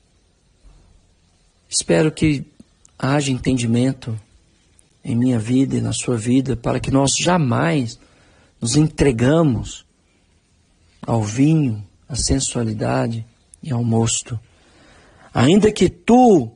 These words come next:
ó Israel, queres prostituir-te, contudo, não se faça culpado Judá. Não influencie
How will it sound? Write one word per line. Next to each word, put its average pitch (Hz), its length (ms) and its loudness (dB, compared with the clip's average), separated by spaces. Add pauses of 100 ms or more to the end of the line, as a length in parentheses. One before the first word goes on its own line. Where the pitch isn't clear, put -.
(160)
ó 196 480 2
Israel, 147 960 -2 (540)
queres 185 420 2
prostituir-te, 175 1300 -2 (540)
contudo, 151 800 2 (340)
não 165 200 -2
se 165 220 -4
faça - 840 -6
culpado 131 840 -2 (260)
Judá. 120 680 0 (520)
Não 214 200 4
influencie 226 1000 2